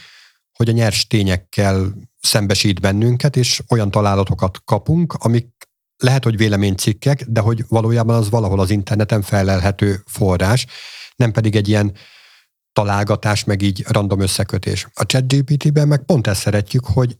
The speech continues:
feldobsz egy kérdést, hogy melyik a legjobb telefon, és lehet, hogy még tabletet, meg laptopot, meg akármit is ajánl közbe,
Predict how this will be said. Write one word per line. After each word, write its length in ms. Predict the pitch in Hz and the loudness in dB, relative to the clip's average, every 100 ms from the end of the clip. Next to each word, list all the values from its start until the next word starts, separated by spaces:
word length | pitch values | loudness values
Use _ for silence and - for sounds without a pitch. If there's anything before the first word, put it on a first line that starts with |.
| _ | _
feldobsz 400 | - 143 151 123 | -4 0 2 0
egy 120 | 107 - | -2 -2
kérdést, 400 | 107 101 127 120 | -2 0 0 0
hogy 80 | |
melyik 200 | 110 113 | 0 0
a 60 | 101 | 0
legjobb 300 | 101 104 95 | 0 0 -2
telefon, 440 | 104 110 - 165 - - | 0 0 2 0 -2 -10
és 100 | - | -2
lehet, 180 | 147 127 | 0 2
hogy 120 | 101 | 2
még 140 | 104 - | 0 0
tabletet, 480 | 123 98 90 98 | 0 0 -2 -2
meg 300 | 98 95 92 - | 0 0 -2 -2
laptopot, 460 | 110 - 90 101 | -2 -2 -2 -2
meg 140 | 110 107 | 0 -2
akármit 420 | 110 95 87 92 | -2 -2 -2 -2
is 120 | - | 0
ajánl 300 | 95 90 90 | 0 0 -2
közbe, 580 | - 92 80 95 85 | 0 -2 0 -2 -4